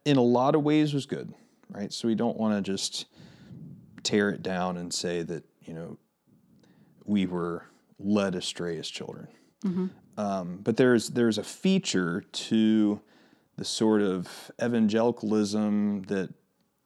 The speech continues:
Speaker 1: was popular in the late nineties into early two thousands, um, that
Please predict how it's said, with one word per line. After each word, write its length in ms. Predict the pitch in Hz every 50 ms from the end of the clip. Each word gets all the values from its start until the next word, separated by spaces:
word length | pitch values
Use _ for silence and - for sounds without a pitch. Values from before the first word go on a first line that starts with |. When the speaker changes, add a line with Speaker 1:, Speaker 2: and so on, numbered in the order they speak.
| _
Speaker 1:
was 460 | - 104 101 95 90 90 90 90 - -
popular 540 | - - - 117 117 113 - 117 113 113 107
in 100 | 101 95
the 80 | 92
late 220 | 95 101 104 92 -
nineties 420 | 101 98 98 95 92 92 90 -
into 140 | 95 90 -
early 300 | - 92 95 98 92 90
two 200 | - - 90 85
thousands, 640 | - 90 82 82 - - - - - - - - - - _ - - - - - _ _ _ _ _ _
um, 420 | - 92 92 90 87 85 87 85 - - _ _ _ _ _ _ _ _ _ _ _ _ _ - - - 110
that 360 | 104 107 98 98 95 - -